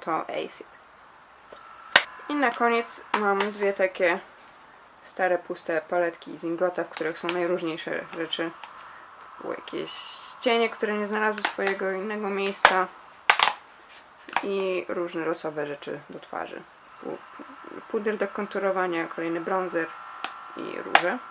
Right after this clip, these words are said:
Dalej mamy trochę rzeczy do rzęs, czyli cienie,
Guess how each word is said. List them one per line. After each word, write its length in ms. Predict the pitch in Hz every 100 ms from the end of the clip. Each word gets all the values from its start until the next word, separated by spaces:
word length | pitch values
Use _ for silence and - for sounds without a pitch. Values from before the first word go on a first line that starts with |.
| - -
Dalej 220 | 226 214
mamy 220 | 196 185
trochę 460 | - 190 - 185 190
rzeczy 280 | 202 - 202
do 180 | 240
rzęs, 500 | 262 269 254 247 247
czyli 240 | - - 196
cienie, 640 | - 262 226 220 202 202